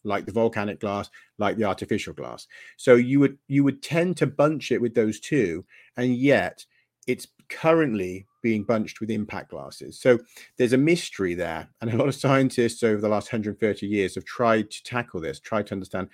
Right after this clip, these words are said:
how do you end up with an impact glass that resembles volcanic and artificial glasses that have been fined and mixed over, you know, hours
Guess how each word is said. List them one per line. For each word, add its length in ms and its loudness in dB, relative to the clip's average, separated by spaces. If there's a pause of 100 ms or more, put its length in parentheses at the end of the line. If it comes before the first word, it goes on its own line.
(280)
how 240 0
do 160 -4
you 80 4
end 220 2
up 260 -2 (320)
with 120 -8
an 80 0
impact 380 -2
glass 360 -8 (200)
that 100 -2
resembles 760 -2 (320)
volcanic 640 -2
and 100 -8
artificial 560 -2
glasses 500 -8
that 120 -6
have 120 -6
been 280 -6 (200)
fined 680 2 (280)
and 240 0
mixed 460 -2 (160)
over, 440 0 (100)
you 100 -6
know, 120 -6
hours 600 2